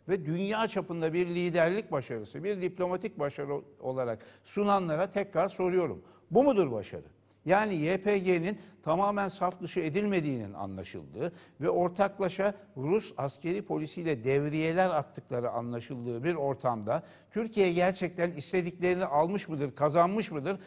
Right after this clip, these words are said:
harekatı durdurmadan evvel bunu bir kez daha sorgulamak lazım. Yani öyle anlaşılıyor ki Y P G oradaki denklemde ana oyunculardan biri muamelesi görüyor. Kim tarafından?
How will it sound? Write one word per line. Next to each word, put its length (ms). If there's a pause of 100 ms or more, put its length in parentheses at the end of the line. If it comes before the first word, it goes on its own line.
harekatı 640
durdurmadan 580
evvel 380 (300)
bunu 300 (200)
bir 80
kez 320
daha 220 (180)
sorgulamak 720
lazım. 380 (240)
Yani 300
öyle 280
anlaşılıyor 720
ki 200 (240)
Y 240
P 240
G 300 (260)
oradaki 560
denklemde 680 (300)
ana 320
oyunculardan 1000
biri 160
muamelesi 720
görüyor. 360
Kim 200
tarafından? 640